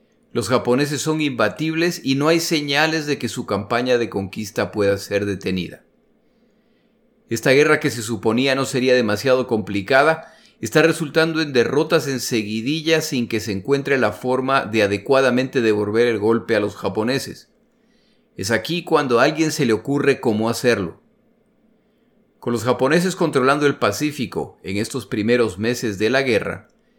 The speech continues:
están en libertad de desplazarse hacia donde quieran, y esto, por supuesto, incluye la posibilidad, aunque en realidad tremendamente remota, de ataques o de una invasión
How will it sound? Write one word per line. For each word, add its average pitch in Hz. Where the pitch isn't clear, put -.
están 147
en 175
libertad 151
de 147
desplazarse 127
hacia 110
donde 95
quieran, -
y 107
esto, 120
por 160
supuesto, 139
incluye 131
la 127
posibilidad, 139
aunque 104
en 104
realidad 107
tremendamente 117
remota, 113
de 110
ataques 139
o 117
de 104
una 120
invasión 123